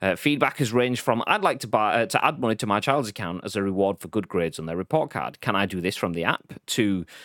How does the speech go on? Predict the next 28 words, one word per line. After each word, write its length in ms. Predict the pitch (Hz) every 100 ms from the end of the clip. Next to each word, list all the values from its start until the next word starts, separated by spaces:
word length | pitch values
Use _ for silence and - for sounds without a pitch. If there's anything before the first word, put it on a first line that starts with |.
| -
"I 100 | -
want 220 | 143 180 151
to 60 |
give 260 | 113 123 92
my 180 | 113 147
kid 300 | - 87 -
an 80 | 92
allowance 400 | 90 101 110 -
to 80 | 87
spend 260 | - 90
money 180 | 90 92
on 140 | 80 82
games 340 | 120 143 104
through 180 | - 82
the 120 | 76
app, 180 | 73 -
and 120 | - 92
how 140 | 110
do 100 | 113
I 100 | 107
manage 340 | 104 95 87 -
how 220 | - 120
much 240 | 110 80
money 200 | 101 92
my 140 | 78 82
son 280 | - 123
can 160 | 123 95
spend 420 | - 80 62 73